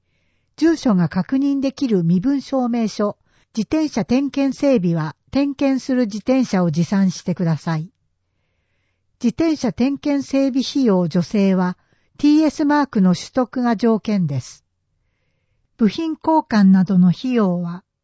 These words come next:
助成の対象外です。ヘルメットの在庫状況は、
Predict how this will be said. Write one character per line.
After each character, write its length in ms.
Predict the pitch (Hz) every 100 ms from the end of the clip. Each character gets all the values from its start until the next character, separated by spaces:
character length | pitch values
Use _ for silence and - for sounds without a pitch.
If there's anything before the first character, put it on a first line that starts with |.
| _
助 140 | 214 208
成 280 | 285 277
の 140 | 269 262
対 220 | 240 240
象 300 | - 262 226
外 260 | 165 151 151
で 160 | 139
す。 260 | - - _ _ _ _ _ _ _ _ _
ヘ 120 | 320
ル 120 | 330
メ 100 | 247
ッ 60 | -
ト 120 | - 180
の 120 | 180
在 240 | 202 254
庫 160 | - 254
状 180 | 262 240
況 200 | - 175 160
は、 240 | 156